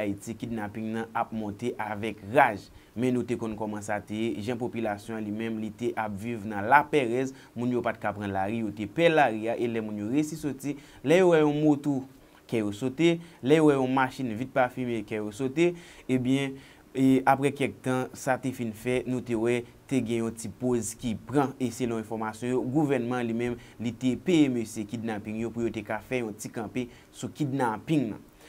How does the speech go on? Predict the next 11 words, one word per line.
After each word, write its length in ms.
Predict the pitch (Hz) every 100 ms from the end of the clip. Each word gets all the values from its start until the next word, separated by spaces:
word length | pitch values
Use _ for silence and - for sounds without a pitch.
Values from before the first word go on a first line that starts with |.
| -
Donk 320 | 107 127 131
sa 140 | 123 107
te 80 | 127
bay 180 | 120 123
popilasyon 800 | 117 107 120 104 101 104 113 107
yon 140 | 117 107
ti 80 |
soulajman, 560 | 110 185 175 139 127 143
paske 320 | 127 113 127
yo 80 | 117
te 200 | 110 131